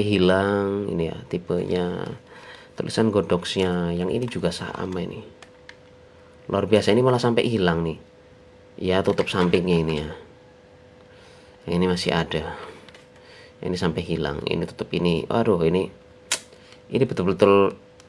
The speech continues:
eh, flash kerja berat nih sepertinya ya, teman-teman ya. Ya, fisiknya sampai seperti ini, teman-teman bisa lihat ya. Bonyok-bonyok begini, babak belur.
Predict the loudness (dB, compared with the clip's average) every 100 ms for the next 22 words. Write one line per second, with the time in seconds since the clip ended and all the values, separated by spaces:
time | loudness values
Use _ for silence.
0 | -20 -20 -4 -2 -2 -2 0 -2 0 0
1 | 0 0 -6 -8 -10 -14 -20 -20 -20 -20
2 | -20 -12 -6 -2 0 4 2 2 -2 -2
3 | -2 0 2 2 2 0 -2 2 2 2
4 | 0 -6 -16 -20 -20 -20 -20 -20 -20 -20
5 | -20 -20 -20 -16 -6 -4 -4 -4 -2 0
6 | 2 4 4 2 0 0 0 0 0 4
7 | 4 6 4 2 0 0 0 0 0 0
8 | 0 -2 -4 -6 -8 -16 -20 -20 -20 -20
9 | -20 -20 -14 -4 0 0 0 -4 -2 -4
10 | -4 -6 -4 -4 -2 -4 -4 -2 0 0